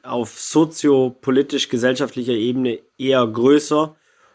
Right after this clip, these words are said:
obwohl die Möglichkeiten, sie zu lösen, maximal gestiegen sind, und zwar exponentiell,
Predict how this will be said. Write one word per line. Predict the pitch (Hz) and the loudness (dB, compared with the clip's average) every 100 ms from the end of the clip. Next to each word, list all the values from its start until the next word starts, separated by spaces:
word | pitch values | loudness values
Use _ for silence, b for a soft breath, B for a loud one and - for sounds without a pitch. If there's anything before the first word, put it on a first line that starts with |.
| b _ | b _
obwohl | 123 113 127 127 139 160 180 180 151 | -12 -12 -12 -8 2 6 6 6 2
die | 135 | 0
Möglichkeiten, | 131 147 180 - 160 - 143 135 131 135 123 | 2 4 2 0 -6 -6 -8 -6 -4 -6 -8
sie | 131 | -8
zu | 120 123 120 | -10 -6 -4
lösen, | 117 147 196 185 127 104 98 _ _ _ _ _ _ _ _ | 0 4 6 4 0 -4 -8 _ _ _ _ _ _ _ _
maximal | 143 190 262 302 - 240 156 131 | -12 -4 -2 -4 -2 0 2 0
gestiegen | 120 - 107 95 | -4 -8 -8 -8
sind, | 104 104 | -10 -8
und | 127 | -6
zwar | 143 135 | -4 -2
exponentiell, | 180 - 160 147 139 165 131 | -4 -4 0 0 0 -4 -6